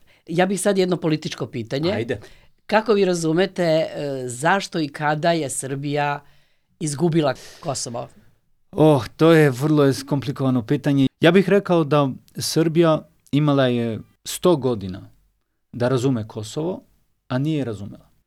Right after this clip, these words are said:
Speaker 2: I izgubila je Kosovo ne u dve hiljade, ne dve hiljade četvrte, ne dve hiljade osme, ne devedeset devete, čak i ne osamdeset devete.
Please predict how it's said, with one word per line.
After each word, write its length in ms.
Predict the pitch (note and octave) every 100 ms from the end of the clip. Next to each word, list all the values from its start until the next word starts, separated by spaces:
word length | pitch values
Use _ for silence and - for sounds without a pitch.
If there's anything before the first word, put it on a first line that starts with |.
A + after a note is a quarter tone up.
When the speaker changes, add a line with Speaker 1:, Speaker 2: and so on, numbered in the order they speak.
| _ _
Speaker 2:
I 80 | B2+
izgubila 420 | A#2+ C3 D#3 E3+
je 60 | D#3+
Kosovo 440 | D#3+ D3+ D#3+ D#3+
ne 320 | D3+ D#3+ F#3
u 100 | D3
dve 180 | B2 A#2+
hiljade, 320 | B2+ A#2+ A2
ne 540 | G#2+ A2 B2+ D3+ C#3+ A#2 -
dve 300 | A2+ A2 C3
hiljade 340 | B2+ B2 G#2
četvrte, 680 | G2+ C3+ A2 - G#2+ A2+ G#2
ne 180 | B2 C3+
dve 140 | B2
hiljade 340 | B2 A2+ G#2+
osme, 440 | G#2 A2 - G#2 G2
ne 200 | A#2+ C3
devedeset 480 | G#2+ G#2+ A2 G#2+ G#2+
devete, 640 | F#2+ G#2+ G2 G2+ G#2 G2
čak 280 | G#2 C#3+ C#3
i 40 | C3+
ne 140 | C3+
osamdeset 640 | B2+ A#2 A2+ G#2+ - - -
devete. 540 | - - G2+ G#2 -